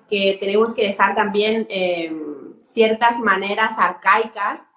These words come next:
de hacer prevención, como la de secretos buenos y secretos malos, sobre todo en la primera infancia. Esto confunde. Yo cada, yo me acuerdo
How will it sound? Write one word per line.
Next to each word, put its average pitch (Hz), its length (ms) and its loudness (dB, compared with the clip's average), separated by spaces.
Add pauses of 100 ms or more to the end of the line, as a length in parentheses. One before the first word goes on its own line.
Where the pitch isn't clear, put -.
(240)
de 202 320 -6
hacer 233 300 -4
prevención, 226 580 -6
como 175 180 -12
la 175 160 -2
de 175 100 -4
secretos 196 460 -8
buenos 226 320 -6
y 185 40 -18
secretos 185 540 -14
malos, 202 420 2 (140)
sobre 185 220 -14
todo 196 220 0
en 247 100 0
la 226 140 2
primera 196 300 -4
infancia. 208 760 -2 (260)
Esto 247 240 0
confunde. 247 680 0
Yo 214 100 2
cada, 240 240 4
yo 233 140 0
me 254 100 -4
acuerdo 254 480 0